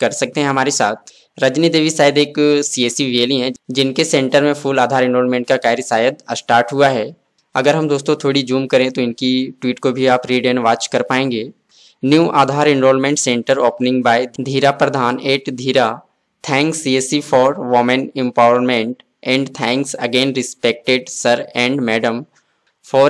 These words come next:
helping during enrollment।" जैसा कि दोस्तों आप देख पा रहे होंगे उनके सेंटर पे फुल आधार सेंटर का कार्य जो है वो स्टार्ट हो चुकी है, पूरी मशीनें भी आप देख पाएंगे।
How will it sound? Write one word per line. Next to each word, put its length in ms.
helping 560
during 420
enrollment।" 680
जैसा 220
कि 80
दोस्तों 300
आप 100
देख 220
पा 100
रहे 100
होंगे 140
उनके 220
सेंटर 400
पे 140
फुल 260
आधार 220
सेंटर 340
का 120
कार्य 280
जो 160
है 140
वो 260
स्टार्ट 320
हो 160
चुकी 320
है, 140
पूरी 140
मशीनें 420
भी 120
आप 180
देख 260
पाएंगे। 380